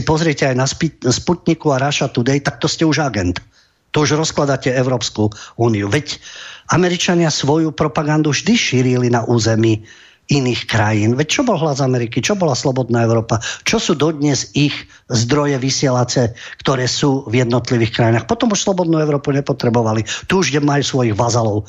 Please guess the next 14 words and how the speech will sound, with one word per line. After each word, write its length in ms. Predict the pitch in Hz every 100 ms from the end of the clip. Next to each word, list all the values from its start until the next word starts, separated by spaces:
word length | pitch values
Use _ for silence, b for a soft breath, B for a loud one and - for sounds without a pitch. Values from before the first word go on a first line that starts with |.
| B
tu 80 | 117
už 160 | 90
nepotrebujú 480 | 101 - - 92 92
Slobodnú 480 | - 95 92 95 95
Európu. 320 | 95 92 107 - B -
Potrebujú 560 | 156 175 160 151 143
ju 0 | 135
inde. 360 | 127 110 87 85 b b -
A 120 | 123
tá 120 | 120 156
Slobodná 520 | - 190 185 135 127
Európa, 320 | 160 151 143
Rádio 280 | 131 131 117
Sloboda, 520 | 107 160 156 147 127